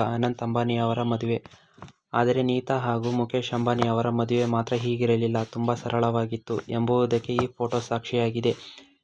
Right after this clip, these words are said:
ನೀತಾ ಹಾಗೂ ಮುಕೇಶ್ ಅಂಬಾನಿ ಅವರ ಮದುವೆಯ ಕೆಲವೊಂದು ಫೋಟೋಗಳನ್ನು ನೀವು ನೋಡಿರಬಹುದು. ಆದರೆ ಇಂದೀಗ ಹರಿದಾಡುತ್ತಿರುವ ಈ ಫೋಟೋ ನೋಡಿರಲು ಸಾಧ್ಯವಿಲ್ಲ. ಆದರೆ ಈ ಫೋಟೋವಿನ ವಿಶೇಷತೆಗಳು ಎಂದರೆ ಸಾವಿರದ ಒಂಬೈನೂರ ಎಂಬತ್ತೈದರಲ್ಲಿ ಮದುವೆ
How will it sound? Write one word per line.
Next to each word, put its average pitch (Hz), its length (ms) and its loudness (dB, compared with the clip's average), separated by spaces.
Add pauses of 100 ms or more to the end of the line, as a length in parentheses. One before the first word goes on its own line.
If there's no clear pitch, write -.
(120)
ನೀತಾ 127 280 4
ಹಾಗೂ 123 300 0
ಮುಕೇಶ್ 120 420 0
ಅಂಬಾನಿ 120 340 2
ಅವರ 113 340 2
ಮದುವೆಯ 120 440 2 (120)
ಕೆಲವೊಂದು 120 400 2
ಫೋಟೋಗಳನ್ನು 120 640 2
ನೀವು 120 280 0
ನೋಡಿರಬಹುದು. 117 680 2 (520)
ಆದರೆ 123 340 4
ಇಂದೀಗ 123 320 0
ಹರಿದಾಡುತ್ತಿರುವ 120 760 0
ಈ 120 180 2
ಫೋಟೋ 120 340 0
ನೋಡಿರಲು 117 400 2
ಸಾಧ್ಯವಿಲ್ಲ. 113 600 2 (760)
ಆದರೆ 127 340 6
ಈ 135 120 2
ಫೋಟೋವಿನ 127 680 0 (480)
ವಿಶೇಷತೆಗಳು 123 680 2
ಎಂದರೆ 113 380 2
ಸಾವಿರದ 120 300 2
ಒಂಬೈನೂರ 123 400 2
ಎಂಬತ್ತೈದರಲ್ಲಿ 120 840 0
ಮದುವೆ 120 340 0